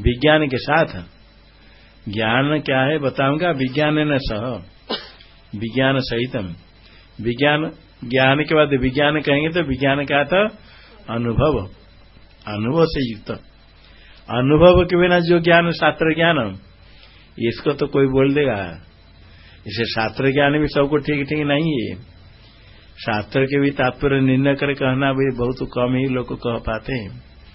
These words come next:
कथा प्रवचन करना अलग है,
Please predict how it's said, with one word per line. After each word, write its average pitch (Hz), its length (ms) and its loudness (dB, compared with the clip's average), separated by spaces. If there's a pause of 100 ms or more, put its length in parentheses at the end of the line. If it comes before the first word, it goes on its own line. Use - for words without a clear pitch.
(640)
कथा 143 260 2
प्रवचन 151 580 2
करना 151 240 2
अलग 151 180 2
है, 117 480 -6